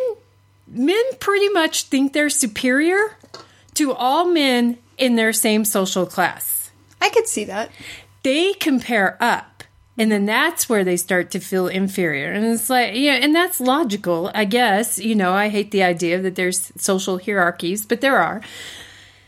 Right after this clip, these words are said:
Speaker 1: But it's, it's kind of, it's kind of interesting that, you know, across the board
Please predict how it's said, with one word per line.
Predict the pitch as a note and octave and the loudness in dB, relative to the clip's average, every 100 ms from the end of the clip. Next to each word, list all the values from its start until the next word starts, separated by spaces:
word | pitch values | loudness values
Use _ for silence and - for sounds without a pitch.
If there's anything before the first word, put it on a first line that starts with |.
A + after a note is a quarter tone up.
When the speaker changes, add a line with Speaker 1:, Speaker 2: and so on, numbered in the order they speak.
| _ _ _ _ _ | _ _ _ _ _
Speaker 1:
But | A#3 C4 | 0 2
it's, | B3+ C#4 - - | 2 2 0 0
it's | B3 B3+ | 0 0
kind | - F4+ F#4+ | 2 2 2
of, | C4 | 0
it's | G#3+ A#3+ | 0 0
kind | - C#4+ D#4+ | 0 2 2
of | |
interesting | C4+ C4+ D4+ C#4 A3 F3+ F3 | 2 2 2 0 0 -2 0
that, | F#3+ F#3 A3+ | 2 2 2
you | A#3+ | 2
know, | G3+ G3+ G#3+ - _ - | 2 0 -4 -10 _ -6
across | G3+ G#3 A3+ C#4 - | -4 -2 0 0 0
the | F4 | 0
board | F4+ G4 G4+ | 2 2 0